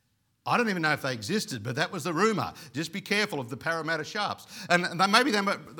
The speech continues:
maybe people have been reading this chapter here. The, the sons of Anak are there. And they're big. And they're huge. And this was, this was the tens report.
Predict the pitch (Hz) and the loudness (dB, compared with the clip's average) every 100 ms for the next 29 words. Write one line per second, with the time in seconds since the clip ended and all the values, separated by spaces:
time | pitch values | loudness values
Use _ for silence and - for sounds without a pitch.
0 | 117 175 226 233 208 202 165 170 147 175 | -4 0 0 2 0 0 -2 -2 0 0
1 | 160 147 143 180 190 165 131 - - 151 | 0 -4 -2 -2 0 0 0 -2 -12 -2
2 | 175 202 147 170 - 220 247 240 202 208 | 0 2 0 0 4 4 4 2 0 -2
3 | - 233 226 120 - 151 147 123 95 - | 0 2 2 0 -6 0 0 0 -6 -14
4 | - _ _ _ _ _ _ _ _ 151 | -20 _ _ _ _ _ _ _ _ 0
5 | 214 254 214 269 233 123 110 - _ _ | 2 2 4 6 6 2 -10 -18 _ _
6 | - _ _ _ - 202 240 233 247 269 | -20 _ _ _ 0 4 6 6 4 4
7 | 220 113 - - - _ _ _ _ _ | 4 0 -4 -14 -20 _ _ _ _ _
8 | - 180 208 240 226 - - - 254 240 | -4 0 2 0 -2 -6 -10 0 0 2
9 | 226 175 220 - 226 233 214 170 208 - | -2 -4 -6 -4 -2 -2 -2 -6 -6 -4
10 | 214 156 | -2 -4